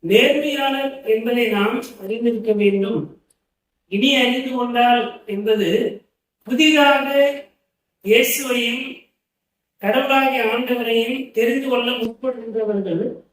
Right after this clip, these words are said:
கடவுள் நேர்மையாளர் என்பதை அறிந்து கொள்ள வேண்டும்.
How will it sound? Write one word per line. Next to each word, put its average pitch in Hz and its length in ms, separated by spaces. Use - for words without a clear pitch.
கடவுள் 269 560
நேர்மையாளர் 240 760
என்பதை 208 720
அறிந்து 262 380
கொள்ள 220 220
வேண்டும். 202 600